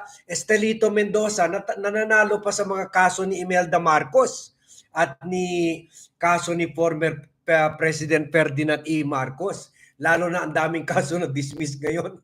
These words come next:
<laughs> nung pumasok si President Bongbong Marcos sa pwesto. So si Estelito Mendoza pa rin ang, ang, ang nagpa-fight dyan. Eh, bakit yung, ah, bakit si Sara pinipigil ang tatay? Bakit? Mamaya sagutin natin yan.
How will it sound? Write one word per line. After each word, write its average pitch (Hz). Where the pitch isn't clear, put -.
<laughs> -
nung 156
pumasok 151
si -
President 156
Bongbong 156
Marcos 156
sa -
pwesto. -
So 160
si 160
Estelito 208
Mendoza 190
pa 175
rin 220
ang, 170
ang, 170
ang 170
nagpa-fight 165
dyan. 165
Eh, 185
bakit 190
yung, 185
ah, 175
bakit 208
si 190
Sara 165
pinipigil 165
ang 143
tatay? 131
Bakit? 139
Mamaya 156
sagutin 147
natin 135
yan. 85